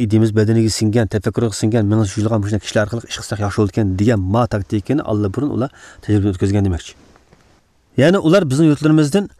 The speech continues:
askar chekindirib chiqatdi. Bu yuqorqi uch vazifani, ya'ni kimligimizni o'zgartirish, diniy kimligimizni o'zgartirish, aqidamizni o'zgartirish, e'tiqodimizni o'zgartirish, mollarimizni bulash va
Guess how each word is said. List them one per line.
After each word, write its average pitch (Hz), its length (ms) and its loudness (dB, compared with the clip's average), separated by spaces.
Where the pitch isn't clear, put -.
askar - 300 0
chekindirib 143 380 0
chiqatdi. - 400 0
Bu 165 60 4
yuqorqi 156 320 0
uch - 160 -6
vazifani, 143 440 4
ya'ni 131 160 4
kimligimizni 123 460 4
o'zgartirish, 110 460 0
diniy 117 260 6
kimligimizni 107 380 2
o'zgartirish, 101 420 0
aqidamizni 107 420 2
o'zgartirish, 101 380 -2
e'tiqodimizni 101 400 0
o'zgartirish, 95 320 -6
mollarimizni 135 500 4
bulash 170 260 2
va 123 140 6